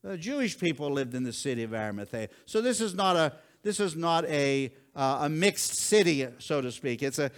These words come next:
it's a small town north of the city of Jerusalem, and it's a small town that's filled with Jewish people. And every day when Jew-, Jo-, Joseph would get up and he'd go to work and, and, and everything, he would meet his Jewish neighbors.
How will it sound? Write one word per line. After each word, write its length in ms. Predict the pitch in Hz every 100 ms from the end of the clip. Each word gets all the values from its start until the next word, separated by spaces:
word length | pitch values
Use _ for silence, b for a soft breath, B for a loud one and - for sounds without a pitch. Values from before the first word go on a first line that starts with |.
| B -
it's 140 | 160
a 60 | 165
small 400 | - 170 170 233
town 600 | - 202 185 214 240 202 _ _
north 340 | 151 165 202 202
of 220 | 196 165
the 160 | 170
city 500 | 160 - 196 196 202
of 180 | 196 185
Jerusalem, 760 | 165 185 175 - 139 123 151 180 _ b b b b
and 120 | 151
it's 100 | 156
a 60 | 143
small 340 | - 175 208
town 400 | 226 190 185 208
that's 200 | 190 180
filled 360 | - 180 180 185
with 220 | 190 147
Jewish 500 | 127 147 170 185 -
people. 540 | - 277 - 113 101 - b b b b
And 100 | 143
every 240 | 139 156 202
day 260 | 185 202
when 220 | 202 180
Jew-, 320 | 139 120 180 190
Jo-, 300 | 131 165 151
Joseph 560 | 117 156 175 - 180
would 160 | 190 175
get 160 | 170
up 260 | 165 185 180
and 120 | 151
he'd 180 | 156 156
go 140 | 165 180
to 80 |
work 400 | 185 156 160 175
and, 220 | 151 143 135 b b b b -
and, 220 | 147 151
and 160 | 160 160
everything, 400 | 165 165 180 165
he 120 | 170
would 140 | 175
meet 220 | 160 175
his 200 | 170 170
Jewish 420 | 131 147 180 185 180
neighbors. 680 | 220 208 135 123 104 -